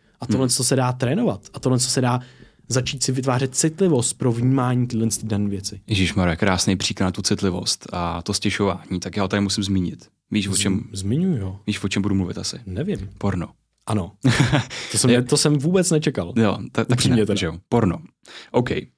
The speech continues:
Speaker 2: tak, eh, to je, to je krásný příklad toho nějakýho velice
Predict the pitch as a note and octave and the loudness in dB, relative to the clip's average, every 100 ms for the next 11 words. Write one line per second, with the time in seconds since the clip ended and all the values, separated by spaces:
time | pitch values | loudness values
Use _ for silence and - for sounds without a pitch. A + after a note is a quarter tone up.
0 | _ - - A2 G#2+ G#2+ G#2+ - _ _ | _ -4 0 2 4 4 2 -2 _ _
1 | _ _ C3+ - D#3+ D#3 A#2 A#2 - E3 | _ _ -2 0 0 4 4 4 2 0
2 | E3 - G2 G#2 A#2+ A#2 G2 E2 - G2 | 0 -2 0 0 0 0 0 0 0 0
3 | F#2+ G2 A2 G#2+ A2+ A2+ A2+ B2 - _ | 0 -4 -4 0 2 2 2 -2 -8 _
4 | _ _ _ _ _ - F#2 A2 A#2+ B2 | _ _ _ _ _ -4 2 4 4 2
5 | - B2+ F#2+ - | 2 2 2 0